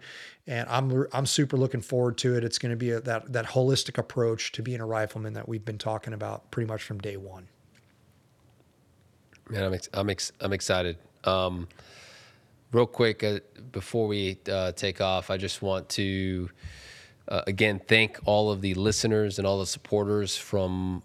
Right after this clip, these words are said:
Speaker 2: uh, the bottom of my heart, because y-, you guys, Modern Day Sniper listeners, is why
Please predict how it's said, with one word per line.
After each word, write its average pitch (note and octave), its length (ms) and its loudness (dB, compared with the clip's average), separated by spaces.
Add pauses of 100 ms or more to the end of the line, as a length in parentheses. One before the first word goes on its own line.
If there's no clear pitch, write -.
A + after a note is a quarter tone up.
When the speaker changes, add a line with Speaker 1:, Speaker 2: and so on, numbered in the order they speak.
Speaker 2:
uh, F2+ 440 -2 (360)
the - 80 -8
bottom G#2 240 4
of F#2+ 60 0
my F#2 100 4
heart, A2 420 2 (320)
because F#2 760 -2 (540)
y-, F#2+ 420 -2
you G2 320 0
guys, G2+ 760 2
Modern G#2 380 4
Day G2+ 120 2
Sniper F#2+ 400 0
listeners, F2 600 -2
is E2+ 400 -6
why F#2 680 2